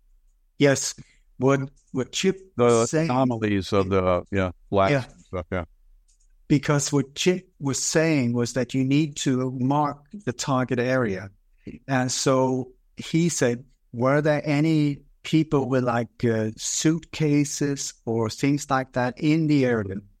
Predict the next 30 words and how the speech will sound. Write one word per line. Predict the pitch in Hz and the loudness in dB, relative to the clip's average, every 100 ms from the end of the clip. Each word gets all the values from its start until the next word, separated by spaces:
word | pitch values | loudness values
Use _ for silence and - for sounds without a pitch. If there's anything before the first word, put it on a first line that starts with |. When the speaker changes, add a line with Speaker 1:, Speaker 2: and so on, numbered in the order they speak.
| _ _ - | _ _ -2
Speaker 1:
And | 127 127 117 | 0 0 0
yes, | 101 98 - - - - | -2 -2 -8 -14 -20 -8
I | 120 113 | -6 -4
found | - 131 127 127 | -2 0 0 -2
the | - 117 - | -2 -4 0
images | 135 139 131 123 - | 2 2 2 0 0
of | 113 110 104 104 | 0 0 -2 -4
the | 104 | -8
people | - 139 131 131 | -2 -2 0 -2
in | 139 135 143 | 0 0 2
uniform | 135 127 127 - 117 123 135 _ _ _ _ _ | 2 0 -4 -6 -8 -8 -10 _ _ _ _ _
with | 123 127 135 131 - | 2 4 4 0 0
identical | 127 127 127 127 - 120 | 0 2 2 0 0 -2
suitcases | - 160 151 - 110 98 120 - | 0 -2 -2 -2 -2 -2 -4 -2
that | 113 | 0
were | 110 | 0
walking | 107 107 120 | -2 -4 -4
around | 110 104 104 | -4 -2 -2
in | 104 | 0
the | 101 113 | 0 0
area. | 135 110 - | 0 -2 -4
And | 117 104 | -4 -2
he | 147 | 0
said | 160 - 123 113 | 0 0 0 0
these | 143 170 175 - | 0 2 0 -2
ones | 123 123 - | -2 -2 -4
could | - 123 110 | -2 -2 0
very | 131 139 156 | 0 2 2
well | 139 123 | 0 -2
be, | 120 117 113 | -2 -2 -2